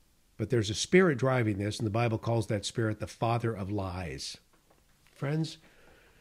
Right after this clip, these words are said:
this Thanksgiving, let's, let's forget about ourselves. Let's concentrate on the goodness that is America. I know there are great differences of opinion right now,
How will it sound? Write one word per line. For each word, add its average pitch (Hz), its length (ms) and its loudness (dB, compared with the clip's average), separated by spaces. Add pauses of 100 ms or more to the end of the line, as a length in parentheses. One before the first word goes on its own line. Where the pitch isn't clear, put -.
(240)
this 151 240 2
Thanksgiving, 117 720 2 (440)
let's, - 520 -6 (1400)
let's 123 140 -6
forget 127 380 -4
about 139 240 -2
ourselves. 113 680 -8 (2000)
Let's 101 200 -10
concentrate 123 1040 -6
on 107 100 -8
the 104 80 -8
goodness 123 680 -6 (120)
that - 220 -12
is 110 440 -6 (140)
America. 92 540 -12 (760)
I 110 100 -12
know 117 180 -4
there 135 140 0
are 123 40 -2
great 113 340 -6
differences 147 680 -8 (200)
of 101 120 -12
opinion 160 500 -4
right 147 180 -6
now, 139 300 -8